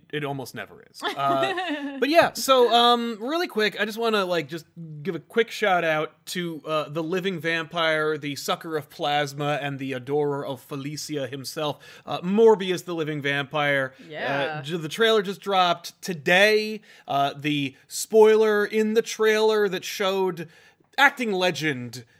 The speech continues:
Speaker 1: uh, Jared Leto
Speaker 2: Mm-hmm.
Speaker 1: walking past a poster of Spider-Man with, uh, some, some, uh, some graffiti says "murderer" over it,
Speaker 2: Mm-hmm.
Speaker 1: and that would be really interesting if the poster wasn't just a screenshot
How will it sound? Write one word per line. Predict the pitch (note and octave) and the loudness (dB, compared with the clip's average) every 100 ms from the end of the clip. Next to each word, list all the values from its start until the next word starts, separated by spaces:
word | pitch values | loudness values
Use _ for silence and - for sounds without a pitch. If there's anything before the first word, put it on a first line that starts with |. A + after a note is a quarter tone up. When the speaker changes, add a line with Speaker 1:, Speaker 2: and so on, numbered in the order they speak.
| _ _ _ - | _ _ _ -10
Speaker 1:
uh, | D3+ C#3+ | -6 -4
Jared | B2+ F3+ E3+ D3 | 2 2 2 0
Leto | E3 F#3 D#3 B2+ A2+ - - | -4 -2 -2 -2 -4 -8 -14
Speaker 2:
Mm-hmm. | G#3 D3 | -10 -4
Speaker 1:
walking | D#3+ F3 F3+ F3 | 0 0 -2 -6
past | D3+ F3 E3+ E3 D#3+ - | -6 -2 0 0 -2 -10
a | D3+ | -12
poster | - F#3 F#3 - F3+ | -8 -6 -6 -4 -4
of | D#3 | -6
Spider-Man | - F3+ G3 G3 G3 G3 G3 E3 | -4 -2 -2 -2 -4 -4 -6 -8
with, | D#3+ D3+ | -10 -6
uh, | C#3+ C3 | -6 -6
some, | - D3 C3 F2 | -6 -10 -12 -14
some, | - C3 B2 | -14 -12 -10
uh, | A2+ A2+ | -10 -12
some | - B2+ | -14 -16
graffiti | C#3+ C#3 F3 F3+ G3 | -14 -14 -12 -12 -10
says | F#3 C3+ | -12 -12
"murderer" | C3+ D3 D3+ F3 F#3 | -8 -6 -4 -6 -4
over | F#3+ G#3 A#3+ | -6 -6 -8
it, | D#4+ - | -12 -14
Speaker 2:
Mm-hmm. | A3 G#3 G#3+ | -14 -14 -10
Speaker 1:
and | - D#3+ | -8 -4
that | F3+ G3+ | -4 -4
would | F3+ | -6
be | F3+ | -4
really | D3 E3 | -4 -4
interesting | F#3 F3+ F3+ - - G2+ _ - - _ - | -6 -8 -10 -14 -16 -20 _ -20 -20 _ -4
if | B3 G#3+ B2 - - _ _ _ - | 2 2 0 -12 -20 _ _ _ -8
the | D#3 | -6
poster | D#3 A3+ C#4+ - C3 A2 - _ - | -2 0 0 -2 -8 -8 -12 _ -4
wasn't | D#3+ F#3 A3 | -2 -2 -6
just | - D3+ A#2+ - - | -6 -6 -6 -10 -16
a | |
screenshot | - - A3+ C4+ - A2+ F#2 | -14 -10 -6 -6 -6 -6 -8